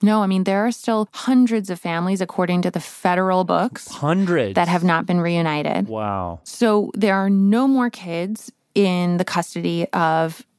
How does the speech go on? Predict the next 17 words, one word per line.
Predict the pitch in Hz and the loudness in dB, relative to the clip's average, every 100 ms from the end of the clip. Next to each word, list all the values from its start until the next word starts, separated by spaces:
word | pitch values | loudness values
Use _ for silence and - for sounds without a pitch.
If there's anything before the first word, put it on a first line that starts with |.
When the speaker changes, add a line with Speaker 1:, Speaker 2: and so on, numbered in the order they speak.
| - | -8
Speaker 1:
Health | - 175 180 | 0 0 2
and | 170 | 0
Human | 170 160 | 0 -2
Services, | - - 170 - - 220 - | -2 -4 -4 -4 -6 -6 -4
which | 196 180 - | -2 -2 0
is | 180 - | -4 -2
where | 175 175 175 170 180 | -2 0 0 0 -2
separated | - 180 185 180 165 | -2 0 0 0 -2
children | - 170 - 170 160 | -2 -2 0 0 0
went | 156 156 - | 0 -2 0
initially. | 170 156 156 - - - 240 - _ - | 0 0 -2 -4 -2 -2 -4 -8 _ 0
All | 185 185 185 | 2 2 -2
have | 190 185 | -6 -4
been | 175 170 | -4 -4
released | 165 156 156 - - - - | -4 -4 -6 -8 -16 -20 -4
to | 190 | -4
sponsors. | - 233 240 - - 226 - | 0 0 2 0 -4 -8 -12